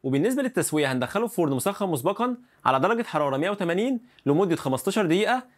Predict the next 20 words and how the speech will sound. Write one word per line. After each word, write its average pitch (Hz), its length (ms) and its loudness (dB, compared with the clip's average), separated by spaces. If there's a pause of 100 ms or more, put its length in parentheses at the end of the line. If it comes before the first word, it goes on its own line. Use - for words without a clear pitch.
والفرن 190 360 4
يكون 165 180 0
شغال 147 300 0
من 175 120 0
تحت 190 240 -2
بس، 240 340 0 (260)
ونرجع 185 300 4
لكم 180 220 -2
تاني. 104 320 -6 (340)
ورجعنا 156 380 4
لكم 269 240 0
بعد 214 200 0
مرور 175 260 0
خمستاشر 143 480 -2
دقيقه، 180 440 0 (220)
والكيك 139 340 4
هيبقى 165 180 2
معانا 135 260 0
بالشكل 151 400 -2
ده. 220 260 0